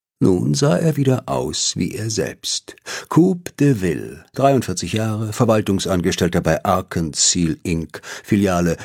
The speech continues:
Chicago West. Graue Stoffhose, graues T-Shirt, zunehmend graue Haare, noch graueres Leben. Als er sich dem Wagen näherte, fuhr die Tür automatisch hoch. Coop warf seine schwarze Sporttasche hinein, bevor er einstieg.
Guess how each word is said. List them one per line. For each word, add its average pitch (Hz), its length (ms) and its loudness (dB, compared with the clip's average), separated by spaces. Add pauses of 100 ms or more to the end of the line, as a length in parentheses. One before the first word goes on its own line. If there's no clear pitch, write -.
Chicago 90 680 -2
West. - 680 -4
Graue 73 260 -2
Stoffhose, 117 560 0
graues 127 420 2
T-Shirt, 143 560 0
zunehmend 135 800 4
graue 82 460 2
Haare, 113 380 4 (260)
noch - 440 -4
graueres 69 840 -6 (160)
Leben. - 500 -8 (1300)
Als 120 180 0
er 127 80 4
sich 113 160 0
dem 101 240 0
Wagen 92 400 0
näherte, 101 540 0
fuhr 113 240 -2
die 92 160 -4
Tür 101 400 -2
automatisch - 720 -10
hoch. - 400 -10 (500)
Coop 170 320 2
warf 107 220 0
seine 101 220 0
schwarze 98 340 0
Sporttasche 101 560 -2
hinein, 87 420 -4
bevor 87 300 -6
er 82 200 -8
einstieg. - 640 -8